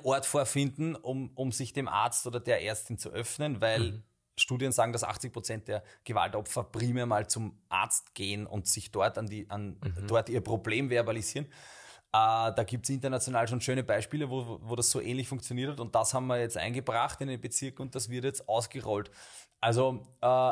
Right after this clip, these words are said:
Speaker 1: es sind so Themen, die mir persönlich auffallen. Ich habe jetzt kein, noch kein großartiges Parteiprogramm, weil ich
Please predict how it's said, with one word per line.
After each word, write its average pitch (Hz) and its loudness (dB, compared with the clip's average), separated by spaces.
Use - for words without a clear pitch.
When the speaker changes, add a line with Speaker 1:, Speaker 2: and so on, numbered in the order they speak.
Speaker 1:
es 123 2
sind 165 4
so 170 0
Themen, 156 2
die 160 -2
mir 151 2
persönlich 175 4
auffallen. 160 2
Ich 127 -2
habe 131 4
jetzt - 2
kein, 131 -2
noch 127 2
kein 131 2
großartiges 127 0
Parteiprogramm, 120 -2
weil 107 2
ich 107 -8